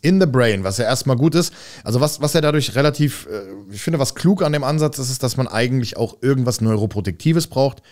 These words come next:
für das Gehirn, wenn man Steroide nimmt. Weil langfristig, ne,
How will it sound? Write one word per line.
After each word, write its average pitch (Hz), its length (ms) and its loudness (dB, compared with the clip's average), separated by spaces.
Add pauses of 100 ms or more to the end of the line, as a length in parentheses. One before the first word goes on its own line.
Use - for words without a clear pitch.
(300)
für - 200 0
das 110 160 0
Gehirn, 92 380 0 (640)
wenn 104 160 2
man 107 120 4
Steroide 92 420 0
nimmt. 73 340 -6
Weil 120 480 2
langfristig, 123 840 -2
ne, 113 280 -4